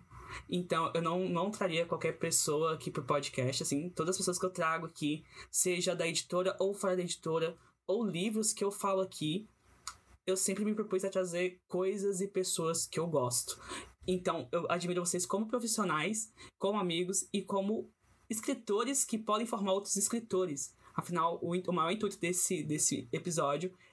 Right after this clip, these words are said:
é trazer, é, é caso alguém, sei lá, algum dos meus três ouvintes tiver ouvindo e pensar, "Pô, eu queria escrever, mas eu não sei por onde."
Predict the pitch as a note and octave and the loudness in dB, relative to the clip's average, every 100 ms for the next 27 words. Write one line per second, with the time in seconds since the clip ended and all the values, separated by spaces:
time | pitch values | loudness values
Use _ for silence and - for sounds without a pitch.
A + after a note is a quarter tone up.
0 | - E3 E3 E3 F3+ F3 D3+ - D3 - | -4 0 0 2 0 0 0 0 0 0
1 | E3+ F3 G3 - _ - G3 B3+ A3+ F3 | 0 2 0 -4 _ -2 0 2 0 0
2 | E3 G3+ E3 - _ _ - F3+ F3 E3+ | 0 0 -4 -8 _ _ -4 0 2 0
3 | - F#3 F3 F3+ F3+ F#3 F#3 - F#3+ A3 | -2 -2 0 0 2 0 0 0 0 2
4 | G3 D#3+ F3+ G3+ D#3+ D3+ - - - - | 0 0 0 0 0 0 -4 -16 -6 -2
5 | F#3+ D#3 D3+ D#3+ - - - G3 E3 G3 | 0 2 2 2 -2 -6 -2 -2 0 0
6 | F3+ F#3 F3+ F3+ A3+ G#3+ F#3 G#3+ B3 F#3+ | 0 0 -2 2 0 2 0 2 0 0
7 | E3 F#3+ F#3 F3 F3+ G#3+ F#3 F#3 E3+ F#3 | 0 2 2 0 0 2 0 0 0 0
8 | F3+ | -2